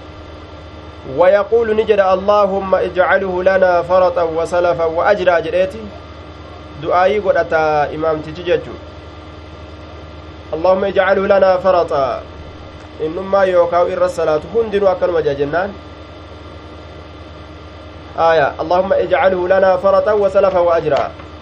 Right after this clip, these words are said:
طيب. فاتحة قرأون برباچسا: "لا صلاة لمن لم يقرأ بفاتحة الكتاب" جتشا وان جروف.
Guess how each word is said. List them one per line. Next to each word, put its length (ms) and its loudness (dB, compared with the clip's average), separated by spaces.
طيب. 320 2
فاتحة 360 6
قرأون 320 6
برباچسا: 760 6
"لا 160 6
صلاة 420 6
لمن 360 2
لم 160 6
يقرأ 380 4
بفاتحة 520 4
الكتاب" 440 4
جتشا 340 4
وان 320 6
جروف. 260 2